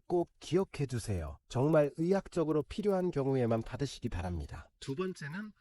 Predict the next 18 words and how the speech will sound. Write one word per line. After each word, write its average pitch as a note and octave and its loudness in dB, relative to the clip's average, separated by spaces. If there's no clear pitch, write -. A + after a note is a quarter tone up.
과도한 F3+ -14
빈도의 F#3 -12
암 C#3 -14
검진이었습니다. D#3 -18
매년 - -8
모든 F3 -14
암 F#3+ -6
검진을 E3+ -8
받는 C#3 -12
것이 - -12
능사가 - -12
아니에요. - -12
각 - -10
검진마다 D3 -14
권고되는 F3 -20
적절한 F#3 -20
주기가 - -14
있고 - -18